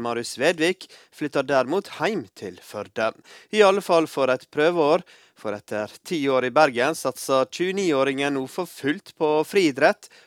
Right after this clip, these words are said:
og fra første november satser han mot neste års E M og O L i tjue tjuefire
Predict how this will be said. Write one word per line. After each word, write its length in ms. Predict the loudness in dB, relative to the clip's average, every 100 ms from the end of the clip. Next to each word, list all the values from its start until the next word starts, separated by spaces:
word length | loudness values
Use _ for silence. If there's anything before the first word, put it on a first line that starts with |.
| _
og 160 | -16 -10
fra 160 | -10
første 400 | -10 -12 -10 -8
november 480 | -4 -2 -2 -2 -2
satser 400 | -4 -6 0 0
han 160 | 2 0
mot 300 | -6 -10 -8
neste 380 | -8 -4 -2 -2
års 140 | -2
E 140 | 0 4 4
M 160 | 2 -4 -18 -4
og 240 | -4 -2
O 140 | -2 0
L 100 | 0
i 80 | -2
tjue 320 | -6 -6 -4
tjuefire 680 | -4 -4 -6 -2 0 2 2